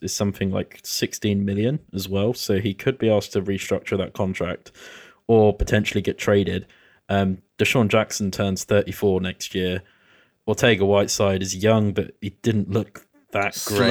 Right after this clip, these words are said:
Speaker 1: great.
Speaker 2: as hell.
Speaker 1: Yeah, <laughs> I mean, that's what you get for wanting a big-bodied receiver over,
Speaker 2: Over
Speaker 1: um,
Speaker 2: D-,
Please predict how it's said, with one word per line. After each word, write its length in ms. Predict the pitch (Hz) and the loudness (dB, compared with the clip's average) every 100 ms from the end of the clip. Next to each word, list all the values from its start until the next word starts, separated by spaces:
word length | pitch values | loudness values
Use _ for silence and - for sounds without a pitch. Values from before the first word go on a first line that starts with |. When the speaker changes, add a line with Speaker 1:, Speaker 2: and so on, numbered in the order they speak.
| 120 123 | 4 4
Speaker 1:
great. 80 | 98 | 2
Speaker 2:
as 100 | - | -4
hell. 540 | - 117 123 95 80 - | -4 0 2 0 -4 -2
Speaker 1:
Yeah, 540 | 120 123 131 123 - - - | 2 4 4 2 0 -4 -6
<laughs> 120 | - | 0
I 80 | 110 | 2
mean, 300 | 117 113 107 | 2 0 -2
that's 240 | 107 120 | -2 0
what 80 | 123 | 0
you 60 | 107 | 2
get 180 | 123 - | 0 2
for 80 | 107 | 0
wanting 240 | 95 101 95 | 0 0 -2
a 40 | |
big-bodied 600 | 95 104 92 104 98 92 | -2 -4 0 0 0 -2
receiver 540 | 98 - 110 104 92 92 | -4 0 0 2 2 2
over, 420 | 92 92 92 95 _ _ _ _ _ _ _ - | 2 0 -2 -6 _ _ _ _ _ _ _ -4
Speaker 2:
Over 180 | 95 95 | 0 0
Speaker 1:
um, 40 | |
Speaker 2:
D-, 200 | 98 | 0